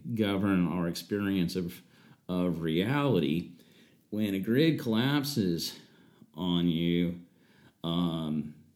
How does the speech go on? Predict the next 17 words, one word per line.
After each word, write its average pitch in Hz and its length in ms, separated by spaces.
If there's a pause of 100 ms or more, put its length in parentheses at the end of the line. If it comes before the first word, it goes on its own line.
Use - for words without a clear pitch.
(240)
it, 104 320 (520)
it, 101 300 (580)
it 113 260
results 92 640
in 90 220
this 87 200 (760)
deeper 92 380
level 82 500
of 80 320 (760)
anxiety, 82 880 (460)
being 82 240
unsettled, 78 720 (260)
and 76 560
even 87 280
going 78 280
into 76 640 (880)
depression. 71 680